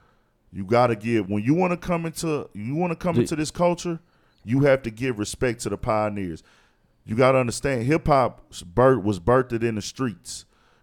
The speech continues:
Speaker 1: Respect is one of the number one things you have to have in the streets. We have unwritten laws in our culture, and one of 'em is don't disrespect the dead legends or the pioneers.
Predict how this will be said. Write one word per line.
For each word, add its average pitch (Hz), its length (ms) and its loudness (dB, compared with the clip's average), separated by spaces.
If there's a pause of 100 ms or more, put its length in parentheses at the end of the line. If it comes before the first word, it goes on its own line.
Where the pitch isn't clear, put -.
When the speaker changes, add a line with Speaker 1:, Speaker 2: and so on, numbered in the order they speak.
(100)
Speaker 1:
Respect 165 580 0
is 120 120 -4
one 131 220 0
of 107 60 -2
the 101 60 -4
number 123 280 -2
one 123 200 -2
things 117 360 -4
you 117 100 -4
have 113 220 -2
to 101 100 -6
have 107 400 -2
in 101 140 -10
the 92 60 -8
streets. - 580 -8 (640)
We 135 160 4
have 147 280 6
unwritten 131 540 2
laws 123 400 4
in 104 80 -2
our 98 140 -2
culture, - 460 -4 (440)
and 92 220 -6
one 135 160 4
of 143 140 6
'em 135 200 0
is 90 160 -8
don't 107 400 2
disrespect 117 640 -4
the 98 80 -8
dead 101 460 -2
legends 87 500 -10 (300)
or 92 160 -2
the 80 80 -2
pioneers. 90 920 -4